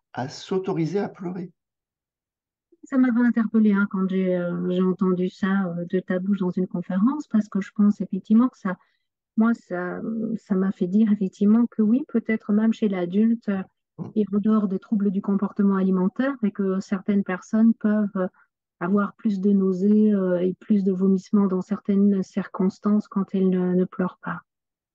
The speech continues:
Speaker 1: Oui, et puis alors, euh, si, si on va, euh, je, je, je vais pas donner beaucoup de références bibliographiques, mais il y a, il y a un ouvrage très accessible qui est très intéressant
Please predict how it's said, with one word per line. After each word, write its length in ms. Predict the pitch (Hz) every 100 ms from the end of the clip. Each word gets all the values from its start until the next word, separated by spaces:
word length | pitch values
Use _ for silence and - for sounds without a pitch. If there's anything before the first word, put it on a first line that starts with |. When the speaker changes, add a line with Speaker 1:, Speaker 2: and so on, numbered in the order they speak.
| _ _ _ _ _ -
Speaker 1:
Oui, 580 | - 120 127 175 226 -
et 120 | 131
puis 280 | 110 - 147
alors, 380 | 127 127 123 110
euh, 60 |
si, 280 | 104 - 123
si 160 | - -
on 100 | 123
va, 640 | 117 113 110 104 104 107
euh, 240 | - - - - -
je, 240 | - 82
je, 120 | - 165
je 100 | -
vais 60 | 131
pas 140 | -
donner 200 | 127 135
beaucoup 260 | 131 131 147
de 100 | 131
références 340 | 131 139 139
bibliographiques, 540 | 143 143 143 151 175
mais 60 | -
il 60 | 127
y 40 |
a, 80 | 117
il 80 | 110
y 60 |
a 60 | 123
un 40 | 123
ouvrage 520 | 131 143 160 - _ _ _
très 240 | - - 147
accessible 440 | 143 - 147 170
qui 80 | 165
est 20 |
très 240 | - 156 135
intéressant 720 | 139 139 123 131 143 151 -